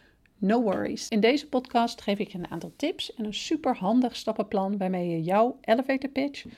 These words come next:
zo doeltreffend kan maken dat je een geweldige eerste indruk achterlaat. De tijdsduur van een elevator pitch. De naam zegt het al. Ideaal gezien zou je elevator pitch kort genoeg moeten zijn om hem van begin tot eind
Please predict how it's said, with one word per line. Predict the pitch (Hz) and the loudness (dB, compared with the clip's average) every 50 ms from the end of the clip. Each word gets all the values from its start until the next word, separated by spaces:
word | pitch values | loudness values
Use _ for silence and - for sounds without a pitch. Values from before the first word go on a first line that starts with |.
| - - - _ _ | -20 -20 -20 _ _
zo | - - - 240 285 | -4 2 2 4 4
doeltreffend | 285 - 285 269 - - 254 247 - 247 226 - | 2 0 -2 -4 -2 -2 -2 0 0 -4 -4 -2
kan | - 214 | -2 -2
maken | 208 196 196 196 - 208 | 0 0 0 -2 -4 -4
dat | - 180 - | -6 -6 -8
je | - | -6
een | - 254 | -8 -6
geweldige | - - 220 226 226 233 240 247 247 - 220 214 233 - _ _ | -4 -2 2 4 4 4 4 2 -2 -2 -6 -6 -6 -10 _ _
eerste | - 185 196 190 - - 196 185 - - _ | -4 -2 -2 -2 -4 -6 -6 -8 -8 -8 _
indruk | - 165 160 160 196 175 160 - - | -6 -6 -4 -4 -6 -10 -14 -14 -18
achterlaat. | _ - - - - - - - - - - - - - - _ _ _ _ _ _ _ _ _ _ _ _ | _ -20 -20 -18 -14 -12 -10 -10 -10 -12 -12 -18 -20 -20 -20 _ _ _ _ _ _ _ _ _ _ _ _
De | - 196 | 0 0
tijdsduur | 196 - 190 - - - - 185 180 | 2 2 2 2 0 -4 -6 -6 -6
van | 170 - - 170 | -6 -6 -6 -6
een | 170 170 - | -6 -4 -6
elevator | - 185 170 - 156 147 - - | -6 -8 -8 -6 -8 -8 -8 -10
pitch. | - - - - - - - - _ _ _ _ _ _ | -10 -10 -10 -10 -10 -14 -18 -20 _ _ _ _ _ _
De | _ 226 | _ -2
naam | 214 226 240 262 262 | 0 2 2 2 2
zegt | 254 202 - - | 0 -2 -4 -6
het | - 160 - | -8 -6 -4
al. | 156 151 - - - _ _ _ _ - - - - _ | -4 -4 -4 -6 -10 _ _ _ _ -20 -20 -20 -20 _
Ideaal | - 254 202 220 226 254 302 320 | -6 -4 0 0 2 2 2 0
gezien | 320 262 - - 214 247 262 | -2 -2 -2 0 0 2 2
zou | - 196 190 | 2 0 0
je | 180 | 0
elevator | - - 175 180 185 - 202 208 208 220 | -2 -2 -4 -4 -2 -2 -2 -2 -2 -4
pitch | - - 220 220 - - - _ _ _ | -2 -2 -2 -2 -2 -8 -14 _ _ _
kort | - - 311 294 | -4 -4 -4 -4
genoeg | - - 269 277 269 269 | 0 2 2 2 2 2
moeten | - 247 240 - 220 | 0 -4 -4 -4 -4
zijn | - 214 202 208 220 240 262 - - | -2 0 0 2 2 0 -2 -4 -6
om | - 202 208 | -4 -2 -2
hem | 208 196 196 202 - - | 0 0 -2 -4 -6 -6
van | - 208 196 | -2 -2 -2
begin | 196 202 - - 262 320 359 | -2 -2 -2 0 0 0 0
tot | - 202 202 | -2 -6 -6
eind | - - 196 208 240 262 254 - | -4 -2 0 2 2 0 0 -2